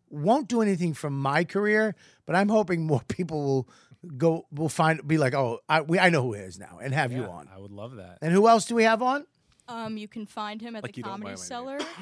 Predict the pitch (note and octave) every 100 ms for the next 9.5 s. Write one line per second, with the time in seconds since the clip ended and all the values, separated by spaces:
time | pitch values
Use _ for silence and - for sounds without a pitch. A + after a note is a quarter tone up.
0 | - _ - G3+ G3 G3+ G3 G3 G3+ -
1 | G3 F#3 F#3+ G#3+ G3 A#3 G3+ G3+ G3+ G3
2 | F#3+ G3 - F#3+ G3 - B4 - - -
3 | F4+ B3 D4+ E4+ D#4 D#4+ G3 G3+ B3 -
4 | D4 A3+ G3 F3+ A#2+ - A#2+ F#2 - C#3+
5 | A3 F3 - - - F3 - - - D3+
6 | D3 D#3+ C3+ F3 E3 F#3 F3 F#3 D#3 C3+
7 | C#3+ - A2 F#2+ - - C3+ A3 C#4 E4+
8 | F3 F3+ - D3 C3 G#2 F2 E2+ D4 B3+
9 | D3+ C3 D3+ C3 D2+